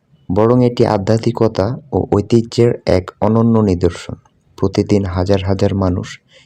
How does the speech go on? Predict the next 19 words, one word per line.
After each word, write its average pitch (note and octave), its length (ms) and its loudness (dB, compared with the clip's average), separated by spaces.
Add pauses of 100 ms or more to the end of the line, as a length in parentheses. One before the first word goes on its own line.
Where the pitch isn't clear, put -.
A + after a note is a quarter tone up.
(120)
এই A2 120 0
মাজারে G#2 460 2
আসেন G2 400 -4 (120)
তাদের F#2+ 280 0
মনোবাসনা G2+ 720 0 (180)
পূরণে G2+ 360 0 (680)
প্রার্থনা G#2 460 0
করতে। - 400 -8 (1300)
শাহ - 240 0
আলী B2+ 260 2
বাগদাদী A#2+ 500 2
রহমতুল্লাহ A2+ 580 2
আলাইহি G#2+ 180 2
সাল্লাম G2+ 240 0
ছিলেন F2 320 -4 (340)
একজন G#2 320 0
প্রখ্যাত A#2+ 500 -2
সুফি A2 400 -2
দরবেশ E2 440 0